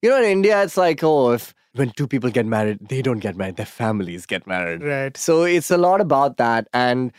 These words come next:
Speaker 1: it makes great fodder for movies and scripts and drama and comedy.
Speaker 2: Of course it does. You get a bunch of people together, you have high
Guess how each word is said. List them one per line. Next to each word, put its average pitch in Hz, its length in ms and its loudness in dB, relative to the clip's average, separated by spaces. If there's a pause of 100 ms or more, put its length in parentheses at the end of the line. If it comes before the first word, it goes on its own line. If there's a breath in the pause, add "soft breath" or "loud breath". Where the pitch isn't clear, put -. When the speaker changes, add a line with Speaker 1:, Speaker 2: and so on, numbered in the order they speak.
Speaker 1:
it 220 320 -2
makes 185 440 0
great 143 440 -2
fodder 180 600 0 (340)
for 233 360 2
movies 220 560 0
and 135 140 -6
scripts - 320 -6
and 117 140 0
drama 127 440 2
and 104 180 -6
comedy. 160 380 0
Speaker 2:
Of - 80 -20
course 349 180 -2
it 220 100 -4
does. 151 320 0
You 180 80 -2
get 202 180 2
a 220 60 0
bunch 170 360 -2
of - 280 -6
people 185 300 -2
together, 180 640 0
you 151 300 -2
have 156 320 0
high 165 220 -2